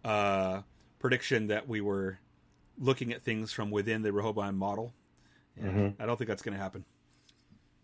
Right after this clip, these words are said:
Speaker 1: It was a good idea, though.
Speaker 2: Yeah, it was.
Speaker 1: Thanks, man. Uh, but, you know, I like, but I still like the industrial design of everything.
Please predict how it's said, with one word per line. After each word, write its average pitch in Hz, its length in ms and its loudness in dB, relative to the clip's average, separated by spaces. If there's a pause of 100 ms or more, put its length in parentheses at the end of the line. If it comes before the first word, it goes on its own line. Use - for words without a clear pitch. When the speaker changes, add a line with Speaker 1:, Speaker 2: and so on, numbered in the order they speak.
(240)
Speaker 1:
It 160 80 0
was 202 100 6
a 247 60 6
good 196 160 8
idea, 165 320 4
though. 104 240 -4 (840)
Speaker 2:
Yeah, 135 140 4
it 139 60 2
was. 135 240 4 (800)
Speaker 1:
Thanks, - 160 -8
man. 95 200 -6 (440)
Uh, 131 360 6
but, 180 240 -4
you 220 80 0
know, 233 120 2
I 214 100 4
like, 240 280 -2
but 202 100 2
I 208 60 2
still 359 340 -2
like 311 200 -6
the 160 160 -2
industrial 147 420 -2
design 127 320 0
of 147 80 -2
everything. 95 460 -8